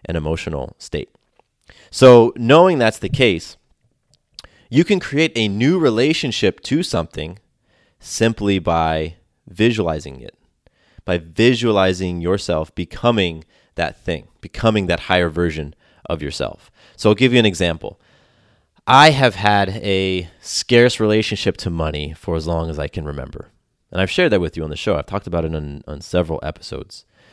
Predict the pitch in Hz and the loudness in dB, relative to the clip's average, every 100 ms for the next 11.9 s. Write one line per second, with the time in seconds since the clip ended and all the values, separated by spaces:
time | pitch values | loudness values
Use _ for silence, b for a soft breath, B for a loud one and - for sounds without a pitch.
0 | b - - 101 95 69 104 104 107 147 | b -6 4 4 4 2 0 2 2 2
1 | - 135 - 107 - 113 95 82 131 127 | 0 -2 -2 -2 -2 -4 -4 -2 -2 -2
2 | 127 - 117 113 110 107 110 110 98 85 | -4 0 2 4 2 2 -2 -2 -2 -4
3 | 85 85 85 b b - 92 107 117 113 | -2 -4 -6 b b -8 -2 0 0 -4
4 | - 101 - 98 90 82 - - 87 85 | -4 -4 -4 -4 -4 -4 -10 -10 -8 -6
5 | 95 101 107 98 87 85 92 87 80 80 | -2 0 0 -2 -4 -4 -4 -4 -6 -8
6 | _ _ _ - 78 76 73 73 _ _ | _ _ _ -12 -8 -8 -10 -14 _ _
7 | 87 92 90 90 82 - _ _ _ _ | -4 0 2 0 -6 -18 _ _ _ _
8 | _ _ - 117 117 131 123 117 - - | _ _ -12 -4 0 2 2 -2 -8 -12
9 | 110 95 - 92 92 90 - 90 87 85 | -10 -8 -4 -2 -2 -4 -6 -8 -8 -10
10 | - - - 90 67 - - - - - | -14 -16 -6 -6 -6 -12 -18 -14 -14 -10
11 | 85 90 85 82 82 78 76 76 - | -8 -6 -6 -8 -8 -8 -8 -10 -14